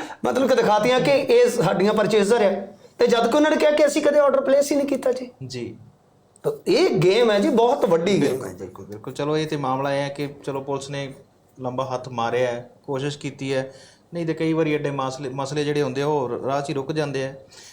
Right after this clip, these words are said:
Speaker 2: ਖੈਰ, ਬਹੁਤ ਬਹੁਤ ਸ਼ੁਕਰੀਆ ਜੀ ਹਰਵਿੰਦਰ ਕੌਰ ਜੀ, ਤੁਹਾਡਾ ਵੀ ਸਵਾਗਤ ਹੈ। ਇੰਦੂ ਜੀ ਬਹੁਤ ਬਹੁਤ ਸ਼ੁਕਰੀਆ, ਕਹਿੰਦੇ ਕਿ ਆਸਟ੍ਰੇਲੀਆ ਦੇ ਵਿੱਚ ਕੁਕਿੰਗ ਕਰਦੇ ਹੋਏ ਤੁਹਾਡਾ ਪ੍ਰੋਗਰਾਮ ਰੋਜ਼ ਸੁਣੀਦਾ।
Speaker 1: <laughs> Thank you ਜੀ।
Speaker 2: ਬਹੁਤ ਸ਼ੁਕਰੀਆ, ਮਿਹਰਬਾਨੀ ਜੀ। ਤੇ ਬਾਕੀ ਸਾਰੇ ਦੋਸਤਾਂ ਦਾ ਬਹੁਤ ਬਹੁਤ ਸ਼ੁਕਰੀਆ। ਅ, ਹੁਣ ਕੋਈ ਵੀ ਮੈਡੀਕਲ ਸਟੋਰ ਵਾਲਾ ਕਹਿੰਦੇ ਕਿ ਇਹ ਡਾਕਟਰੀ ਪਰਚੀ ਤੋਂ ਬਿਨਾਂ ਇੱਦਾਂ ਦੀ ਦਵਾਈ
Speaker 1: ਨਹੀਂ, ਹੁਣ
Speaker 2: ਨਹੀਂ
Speaker 1: ਆਪਣੇ
Speaker 2: ਦਿੰਦਾ।
Speaker 1: ਪੰਜਾਬ 'ਚ ਬਹੁਤ ਸਖਤਾਈ ਹੈ ਜੀ। ਕੋਈ
Speaker 2: ਜੀ।
Speaker 1: ਇੱਕ ਅੱਧਾ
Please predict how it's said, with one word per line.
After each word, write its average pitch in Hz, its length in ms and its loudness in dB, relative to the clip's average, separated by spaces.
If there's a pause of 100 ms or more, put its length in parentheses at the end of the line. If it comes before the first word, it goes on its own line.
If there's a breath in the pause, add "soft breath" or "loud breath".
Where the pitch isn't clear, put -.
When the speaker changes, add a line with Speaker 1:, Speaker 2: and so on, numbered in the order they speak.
(140 loud breath)
Speaker 2:
ਖੈਰ, 190 280 0
ਬਹੁਤ 180 220 -2
ਬਹੁਤ 208 160 0
ਸ਼ੁਕਰੀਆ 202 340 -2
ਜੀ 202 140 -2
ਹਰਵਿੰਦਰ 165 280 -4
ਕੌਰ 165 200 -2
ਜੀ, 175 100 -4
ਤੁਹਾਡਾ 147 300 -2
ਵੀ 151 120 -2
ਸਵਾਗਤ 156 420 -4
ਹੈ। 175 60 2
ਇੰਦੂ 175 300 -6
ਜੀ 180 140 -4
ਬਹੁਤ 165 200 -2
ਬਹੁਤ 170 160 -2
ਸ਼ੁਕਰੀਆ, 156 380 -4
ਕਹਿੰਦੇ 151 240 -6
ਕਿ 151 80 -6
ਆਸਟ੍ਰੇਲੀਆ 139 500 -6
ਦੇ 147 60 -2
ਵਿੱਚ 147 180 -4
ਕੁਕਿੰਗ 165 380 -8
ਕਰਦੇ 135 280 -2
ਹੋਏ 135 100 -2
ਤੁਹਾਡਾ 131 280 -4
ਪ੍ਰੋਗਰਾਮ 117 400 -6
ਰੋਜ਼ 117 200 -6
ਸੁਣੀਦਾ। 147 340 -2
Speaker 1:
<laughs> 147 220 -2
Thank 135 240 0
you 131 160 -2
ਜੀ। 143 60 -2
Speaker 2:
ਬਹੁਤ 147 220 -2
ਸ਼ੁਕਰੀਆ, 151 520 -2
ਮਿਹਰਬਾਨੀ 143 440 -4
ਜੀ। 165 260 -6 (500 loud breath)
ਤੇ 147 200 2
ਬਾਕੀ 143 320 -4
ਸਾਰੇ 151 280 -2
ਦੋਸਤਾਂ 139 360 -4
ਦਾ 151 80 -2
ਬਹੁਤ 143 220 -2
ਬਹੁਤ 156 200 -2
ਸ਼ੁਕਰੀਆ। 156 540 -4
ਅ, 147 520 -8
ਹੁਣ 156 200 -6
ਕੋਈ 170 200 -4
ਵੀ 180 80 -4
ਮੈਡੀਕਲ 160 440 -2
ਸਟੋਰ 147 440 -6
ਵਾਲਾ 143 300 -4
ਕਹਿੰਦੇ 143 300 -8
ਕਿ 123 120 -8
ਇਹ 143 60 -4
ਡਾਕਟਰੀ 131 320 -6
ਪਰਚੀ 135 320 -6
ਤੋਂ 131 140 -8
ਬਿਨਾਂ 123 200 -6
ਇੱਦਾਂ 120 180 -6
ਦੀ - 80 -8
ਦਵਾਈ - 120 0
Speaker 1:
ਨਹੀਂ, 285 120 4
ਹੁਣ 302 180 2
Speaker 2:
ਨਹੀਂ 285 100 2
Speaker 1:
ਆਪਣੇ 254 220 2
Speaker 2:
ਦਿੰਦਾ। 247 120 2
Speaker 1:
ਪੰਜਾਬ 208 260 4
'ਚ 202 60 2
ਬਹੁਤ 139 240 4
ਸਖਤਾਈ 127 520 -4
ਹੈ 127 60 -2
ਜੀ। 175 120 -8
ਕੋਈ 262 200 0
Speaker 2:
ਜੀ। 285 60 4
Speaker 1:
ਇੱਕ 247 200 2
ਅੱਧਾ 220 320 2